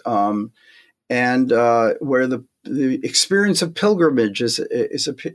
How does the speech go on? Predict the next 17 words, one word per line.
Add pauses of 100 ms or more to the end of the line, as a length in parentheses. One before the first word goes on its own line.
(120)
experience (120)
of,
um, (720)
entering
into
the
domain
of
someone
who
is
like
Jewish
aristocracy. (920)
Um, (400)
Israel,
um,